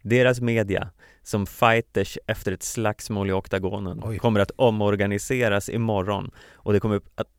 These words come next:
Speaker 1: kommer plötsligt att visa sig att ryssarna är underbara människor och underbara grannar. Bland hatarna kommer det bara f-, eh, att finnas dårar som samma Svan som inte kommer att fånga ögonblicket.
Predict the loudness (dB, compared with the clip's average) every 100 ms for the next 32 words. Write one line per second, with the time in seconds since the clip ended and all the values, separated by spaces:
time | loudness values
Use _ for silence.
0 | _ -4 0 2 2 0 0 -2 -2 0
1 | 0 0 -2 -2 -4 -2 -2 -2 -2 0
2 | 0 0 2 2 2 2 4 2 2 -2
3 | -4 -6 -8 -10 _ -4 2 2 2 0
4 | 2 4 4 2 0 -2 -6 -12 -14 _
5 | -20 _ _ 0 2 2 2 2 0 -2
6 | -2 -2 -2 -2 2 0 4 4 6 4
7 | 2 -8 -8 -2 0 0 -4 -6 -4 -4
8 | -6 -2 0 2 2 0 -4 -8 -6 -4
9 | 0 0 0 -2 -4 -2 0 -2 -4 -8
10 | -10 -12 -20 -20 -14 -12 -4 -2 -2 -2
11 | -2 -2 -4 0 0 0 0 -2 -4 -4
12 | -6 -8 -12 -20